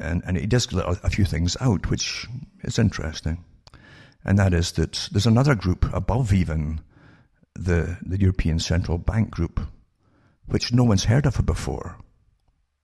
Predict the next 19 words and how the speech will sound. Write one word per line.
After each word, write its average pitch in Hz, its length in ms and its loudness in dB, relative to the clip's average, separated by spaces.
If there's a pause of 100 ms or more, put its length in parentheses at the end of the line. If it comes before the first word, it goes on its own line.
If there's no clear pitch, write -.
(880)
run 95 500 4 (100)
by, 87 420 2 (1000)
uh, 85 220 -2 (200)
Thomas 107 340 4
Weiser. - 520 2 (1160)
This 131 120 0
is - 60 0
a 101 100 0
talk - 280 0
that 92 120 -4
he 101 120 0
gave 76 520 -4 (540)
in 90 120 2
New 92 100 6
York 101 440 0
recently, 80 580 -6 (220)
this, - 160 -4
this - 380 -6
Greek - 460 -8